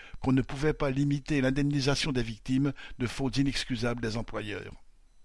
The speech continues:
Le gouvernement met maintenant dans la loi l'exact contraire, ce qui diminuera encore le peu que pouvaient recevoir de leur patron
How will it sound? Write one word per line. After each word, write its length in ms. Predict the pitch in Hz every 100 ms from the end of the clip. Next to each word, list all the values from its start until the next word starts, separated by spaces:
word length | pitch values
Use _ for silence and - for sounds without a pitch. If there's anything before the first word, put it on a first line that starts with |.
| - - - - - - -
Le 120 | - 135
gouvernement 640 | 135 139 135 143 156 160
met 100 | 127
maintenant 420 | 127 127 170 143
dans 140 | 127
la 100 | 120
loi 320 | 117 120 139 -
l'exact 520 | 117 139 120 147 -
contraire, 640 | 131 120 113 117 117 131 139 - - -
ce 120 | - 135
qui 160 | 147
diminuera 560 | 135 143 143 139 135 127
encore 500 | 127 117 131 131 131 - -
le 160 | - 127
peu 240 | - 175
que 120 | 165 117
pouvaient 280 | 123 123
recevoir 540 | 123 127 - 123 139 123
de 80 | 127
leur 140 | 120
patron 460 | 117 - - 123